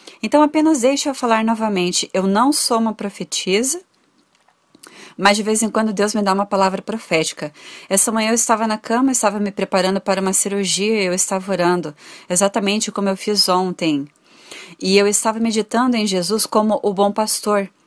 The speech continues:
como ele se importa conosco, como ele se importa com as suas ovelhas perdidas. E eu estava simplesmente chorando.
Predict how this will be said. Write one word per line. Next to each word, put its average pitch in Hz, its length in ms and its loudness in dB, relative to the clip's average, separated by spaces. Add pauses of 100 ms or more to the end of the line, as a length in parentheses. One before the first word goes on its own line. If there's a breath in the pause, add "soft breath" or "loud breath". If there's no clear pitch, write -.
(120)
como 220 200 0
ele 262 160 2
se - 100 0
importa 196 320 0
conosco, 185 760 -2
como 262 240 2
ele 240 100 0
se 233 140 0
importa 202 320 0
com - 120 -6
as 196 120 0
suas 196 260 -2
ovelhas 196 540 0
perdidas. 151 840 -2 (880 loud breath)
E 220 200 2
eu 247 80 4
estava 330 340 2
simplesmente 392 680 -4
chorando. 320 640 0